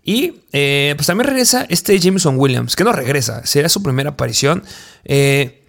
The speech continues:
que yo no lo descartaría que le puede ir bien, ¿eh? Un dato de Jameson Williams que no muchos están considerando es que hay dos jugadores que también tuvieron una lesión, un torn A C L, mucho después que él.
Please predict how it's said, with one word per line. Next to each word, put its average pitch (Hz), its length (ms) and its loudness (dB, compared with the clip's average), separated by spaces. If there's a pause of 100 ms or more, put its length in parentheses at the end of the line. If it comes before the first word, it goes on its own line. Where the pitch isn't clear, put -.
(300)
que 160 100 0
yo 220 100 4
no 285 60 2
lo 269 80 6
descartaría 139 540 0
que 190 100 -2
le 143 80 0
puede 147 220 0
ir 139 80 0
bien, 127 280 0
¿eh? 135 240 -4
Un 202 200 -2
dato 311 300 -4
de 156 140 0
Jameson 143 460 0
Williams 135 340 -2
que - 100 -4
no 135 80 -2
muchos 170 200 -4
están 143 200 -2
considerando 139 600 -2 (300)
es - 160 0
que 285 100 -2
hay 247 100 0
dos 247 160 0
jugadores 165 640 0 (160)
que 156 120 -2
también 175 280 -2
tuvieron 202 360 2
una 185 160 2
lesión, 147 320 2
un 170 100 0
torn 160 260 0
A 156 120 0
C 131 260 2
L, 147 160 -4 (400)
mucho 226 480 2
después 175 580 2
que 131 300 -2
él. 127 220 -6